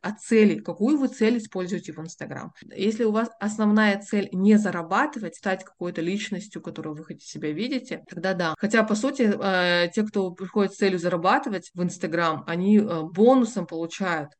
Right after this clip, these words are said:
личностный рост, друзей, да, и все. А если вы приходите с, э, не с целью зарабатывать, или все-таки есть такая глубинная цель, но вы ее не признаете, то вы не будете получать результата, пока вы просто не признаетесь в этом. «Да, я пришел зарабатывать, мне есть что рассказать,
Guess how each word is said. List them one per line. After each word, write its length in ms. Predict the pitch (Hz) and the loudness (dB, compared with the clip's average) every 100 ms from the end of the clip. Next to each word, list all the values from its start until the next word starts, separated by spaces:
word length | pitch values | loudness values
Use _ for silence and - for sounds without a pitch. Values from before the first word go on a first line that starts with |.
| _ | _
личностный 580 | - 214 214 220 214 208 | -2 -2 0 -2 2 2
рост, 380 | 196 175 170 - | 2 0 -2 -6
друзей, 840 | 160 175 214 208 190 180 165 - - | -2 4 4 6 4 4 2 -4 -10
да, 240 | 165 175 | -4 0
и 80 | 196 | 0
все. 420 | 208 - 170 143 _ - | -2 -4 -4 -4 _ -6
А 160 | 156 | 0
если 240 | 196 247 247 | 2 2 2
вы 140 | 233 | 2
приходите 420 | 220 226 220 214 | 2 4 4 2
с, 180 | 214 - | -2 -6
э, 300 | 190 196 185 | -2 0 2
не 180 | 196 233 | 4 4
с 120 | - | 4
целью 260 | 233 202 180 | 4 4 2
зарабатывать, 680 | 180 175 180 262 277 208 | -2 0 2 2 2 -4
или 140 | 190 185 | -4 -6
все-таки 380 | - 202 208 196 | -6 -6 -4 2
есть 240 | 190 - | 2 2
такая 420 | 202 165 160 160 | -2 0 0 0
глубинная 440 | 165 180 185 175 160 | -2 -2 0 -2 -2
цель, 180 | 196 | -2
но 80 | 185 | 0
вы 140 | 175 185 | 0 0
ее 100 | 180 | 2
не 220 | 180 190 | 2 0
признаете, 880 | - 160 156 160 170 269 - 160 - | -2 -8 -6 -4 0 0 -2 -8 -4
то 60 | |
вы 100 | 185 | 2
не 120 | 233 247 | 4 6
будете 320 | 262 285 220 | 4 2 -2
получать 500 | 190 185 208 175 170 | -4 -4 -2 -2 -4
результата, 520 | 151 160 170 170 165 | -10 -10 -6 -6 -6
пока 200 | - - | -12 -8
вы 100 | 160 | -6
просто 320 | 160 226 - | -4 -6 -4
не 80 | 196 | -8
признаетесь 720 | - 185 175 180 170 170 - | -6 -4 -2 -2 -2 -8 -18
в 60 | - | -16
этом. 220 | 151 156 | -12 -4
«Да, 240 | 175 185 175 | 0 2 0
я 120 | 165 | -2
пришел 320 | - 214 240 | -4 0 2
зарабатывать, 600 | 220 190 170 170 165 - | 2 0 0 0 -2 -8
мне 260 | - 190 196 | -4 0 0
есть 280 | 190 190 208 | 2 -2 -4
что 140 | 165 | -8
рассказать, 520 | 151 147 156 151 202 | -12 -14 -12 -4 -4